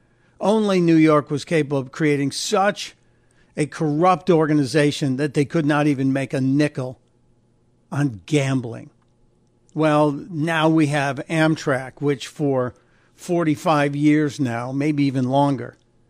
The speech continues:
has been operating its forty different lines all over the country, supported by you and me, all taxpayer funded. And the fares are still overpriced, and they still lose money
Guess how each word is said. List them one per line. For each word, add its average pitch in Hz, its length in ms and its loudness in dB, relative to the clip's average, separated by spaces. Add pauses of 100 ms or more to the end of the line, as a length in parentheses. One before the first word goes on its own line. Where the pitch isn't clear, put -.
(300)
has 160 180 -4
been 151 260 0
operating 151 640 0
its 139 160 -4
forty 170 380 -2
different 151 400 -2
lines 147 440 -2
all 185 300 -2
over 220 160 -2
the 202 80 -4
country, 165 520 -2
supported 185 500 -2
by 156 160 2
you 208 540 0 (640)
and 220 240 -2
me, 143 400 0 (680)
all 175 220 2
taxpayer 151 920 -2
funded. 139 480 -4 (1300)
And 160 200 2
the 143 60 -4
fares 170 500 0
are 156 180 -4
still 180 440 2
overpriced, 147 960 -4 (200)
and 165 180 2
they 160 120 2
still 170 520 0
lose 147 380 0
money 131 400 -4